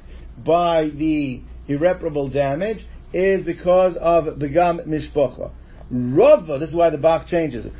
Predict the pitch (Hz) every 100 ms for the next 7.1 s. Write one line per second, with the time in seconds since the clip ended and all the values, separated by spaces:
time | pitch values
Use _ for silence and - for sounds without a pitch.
0 | - 143 156 127 135 226 240 190 196 165
1 | 208 214 185 139 170 208 220 196 165 170
2 | - 190 190 180 160 175 135 156 147 139
3 | 151 156 - - - - - - 143 208
4 | 214 165 185 202 160 160 139 180 202 180
5 | - - 180 170 214 233 - 190 165 160
6 | 156 156 160 156 147 135 214 220 - 113